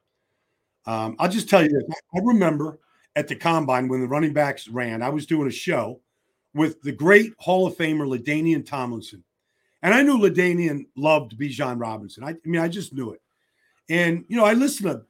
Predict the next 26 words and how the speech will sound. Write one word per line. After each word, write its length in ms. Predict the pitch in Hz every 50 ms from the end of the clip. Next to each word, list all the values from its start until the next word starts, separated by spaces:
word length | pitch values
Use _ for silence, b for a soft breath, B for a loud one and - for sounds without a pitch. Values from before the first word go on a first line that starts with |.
| _ -
I 80 | 156
listen 320 | 165 208 220 214 - 185 151
to 40 | 139
L 140 | 151 156 143
T 160 | - - 151
a 80 | 135 120
lot, 280 | 127 139 139 120 113 - _ _ _ _ _ _ _ _ _ _ - 135
especially 340 | 131 - - 262 240 - 254
when 120 | 190 151
it 60 | 127
comes 200 | - - 151 127
to 80 | 117 131
running 180 | 139 131 123 107
backs, 200 | 127 131 - -
but 80 | 185 208
I, 40 |
let's 200 | 240 262 240 -
just 240 | - 247 170 - -
listen 240 | 175 - - - 123
to 100 | - 147
him 60 | 135
about 220 | 120 123 120 117 -
the 60 | 101
game 200 | 120 120 113 104
of 80 | -
football 420 | _ 123 117 - - 113 104 101